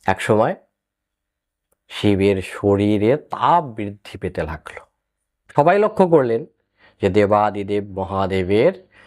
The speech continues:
শরীরের তাপ বৃদ্ধি পাচ্ছে এবং তিনি অস্বস্তি বোধ করছেন।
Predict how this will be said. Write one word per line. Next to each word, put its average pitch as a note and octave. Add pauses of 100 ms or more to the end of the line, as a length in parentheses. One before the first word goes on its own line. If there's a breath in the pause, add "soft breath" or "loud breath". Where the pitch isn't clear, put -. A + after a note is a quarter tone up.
(120)
শরীরের G#2+
তাপ A2+
বৃদ্ধি C3+
পাচ্ছে - (1400)
এবং A#2+
তিনি F3+ (400)
অস্বস্তি -
বোধ F#2
করছেন। E2+